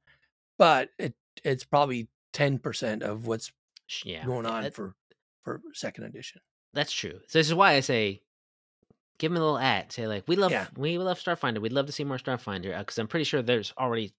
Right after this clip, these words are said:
Speaker 2: talks between Paizo and Foundry, sort of, like, how they, they, they might wanna do it. It's just that, you know, they're trying to keep up with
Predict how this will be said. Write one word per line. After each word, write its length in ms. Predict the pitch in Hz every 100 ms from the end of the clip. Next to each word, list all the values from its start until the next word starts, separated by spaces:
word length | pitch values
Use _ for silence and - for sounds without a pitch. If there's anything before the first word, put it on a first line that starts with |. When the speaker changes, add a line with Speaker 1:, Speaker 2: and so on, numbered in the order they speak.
| _
Speaker 2:
talks 320 | - 113 -
between 340 | - - 104 101
Paizo 360 | 104 98 101
and 100 | 95
Foundry, 320 | 101 98 98
sort 160 | 92 98
of, 60 | 92
like, 160 | 90 - - -
how 180 | 101 95
they, 100 | 98
they, 200 | 107 107
they 280 | 90 104 101
might 220 | 98 113
wanna 140 | 107 110
do 140 | 123
it. 40 | 113
It's 100 | 92
just 160 | - -
that, 180 | 90
you 60 | 98
know, 100 | 90
they're 160 | 87 85 -
trying 160 | 98
to 40 | 87
keep 200 | 101 95
up 180 | 87 90
with 140 | -